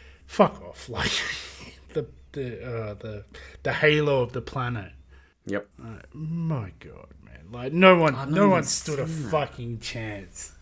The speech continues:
Speaker 1: against that, man.
Speaker 2: No. No, no. That was, that was coming in there. And basically everybody who saw that piece was like, "Jesus, I hope that's not going into my <laughs> category." Fucking,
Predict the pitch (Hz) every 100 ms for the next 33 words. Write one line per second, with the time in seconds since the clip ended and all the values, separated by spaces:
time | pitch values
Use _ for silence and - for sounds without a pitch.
0 | - - _ - 107 107 98 - 98 85
1 | - 80 87 92 95 - - - - 98
2 | 98 90 - - - - - - 139 143
3 | 110 104 - 147 147 143 165 160 160 -
4 | 147 120 101 95 90 90 98 117 107 -
5 | 110 127 135 123 110 110 - 101 98 -
6 | 104 92 95 95 87 - - 113 101 -
7 | 95 104 101 - 107 - 104 101 95 95
8 | 92 107 113 - - - - 831 - 453
9 | - 208 - 190 - 208 - 196